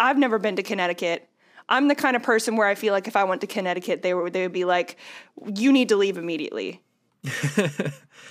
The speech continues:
Speaker 2: And you should. So let me get to the second fashion check here. On the second page, he wore a thin white t-shirt underneath the gray
Speaker 1: So you
Speaker 2: shawl
Speaker 1: can
Speaker 2: neck sweater.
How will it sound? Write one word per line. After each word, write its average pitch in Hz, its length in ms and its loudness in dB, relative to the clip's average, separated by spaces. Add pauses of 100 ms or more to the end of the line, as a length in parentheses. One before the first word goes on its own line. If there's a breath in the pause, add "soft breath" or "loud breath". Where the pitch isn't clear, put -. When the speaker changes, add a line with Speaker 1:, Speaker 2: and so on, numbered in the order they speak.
(460 loud breath)
Speaker 2:
And 113 200 -4
you 127 80 -4
should. 98 340 -4 (360 loud breath)
So 156 220 4
let 170 120 4
me 226 100 0
get 196 140 0
to - 80 -8
the 151 80 -2
second 160 340 -2
fashion 127 320 -2
check 117 200 -4
here. 117 120 -2
On 120 60 -4
the 143 80 -4
second 139 240 -4
page, 131 360 -4 (120)
he 156 180 -6
wore 160 400 2
a 131 240 0
thin 190 760 -2 (260)
white 135 680 -2
t-shirt - 800 -6
underneath 131 800 -4 (240)
the 101 180 -6
gray - 280 -6
Speaker 1:
So - 120 0
you 247 100 2
Speaker 2:
shawl 247 100 -2
Speaker 1:
can 208 80 0
Speaker 2:
neck 185 80 -8
sweater. - 80 -6